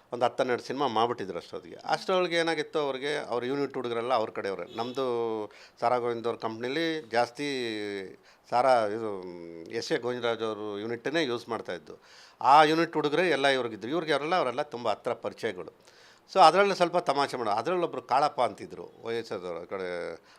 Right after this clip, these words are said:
ಆ ಕಡೆ ಮೈಸೂರು, ಇದು ಕೊಳ್ಳೇಗಾಲದ ಕಡೆಯವರು. ಆ ಅಪ್ಪನ ಜೊತೆ ಜಾಸ್ತಿ ಸ್ಪೆಂಡ್ ಮಾಡಿದ್ರು. ಯಾಕಂದ್ರೆ ಅವ್ರ ಭಾಷೆ, ಆ ಊರ ಭಾಷೆ,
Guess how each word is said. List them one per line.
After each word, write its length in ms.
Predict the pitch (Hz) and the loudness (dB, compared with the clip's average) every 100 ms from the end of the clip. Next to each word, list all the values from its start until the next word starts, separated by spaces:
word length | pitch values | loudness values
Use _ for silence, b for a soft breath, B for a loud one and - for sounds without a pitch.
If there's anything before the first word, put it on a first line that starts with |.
| B | B
ಆ 80 | 127 | 0
ಕಡೆ 220 | 131 110 | 2 0
ಮೈಸೂರು, 440 | 101 113 139 117 | -2 -6 -2 -2
ಇದು 180 | 104 110 | -2 -4
ಕೊಳ್ಳೇಗಾಲದ 460 | 117 120 135 127 110 | 0 2 4 2 0
ಕಡೆಯವರು. 420 | 101 92 110 - B B B 123 | -4 -6 -8 -14 B B B 4
ಆ 100 | 143 | 4
ಅಪ್ಪನ 180 | 170 | 4
ಜೊತೆ 240 | 160 156 156 - | 0 0 0 2
ಜಾಸ್ತಿ 440 | 113 135 156 175 | 4 4 2 -4
ಸ್ಪೆಂಡ್ 260 | - 156 143 | -2 -2 0
ಮಾಡಿದ್ರು. 240 | 131 117 | 0 0
ಯಾಕಂದ್ರೆ 260 | 123 135 117 | -2 0 2
ಅವ್ರ 200 | 117 104 95 | 0 -2 0
ಭಾಷೆ, 280 | 117 123 - | 4 6 6
ಆ 160 | 120 117 | 4 4
ಊರ 200 | 120 123 | 2 -4
ಭಾಷೆ, 460 | 104 110 - 98 | -2 -2 -2 -6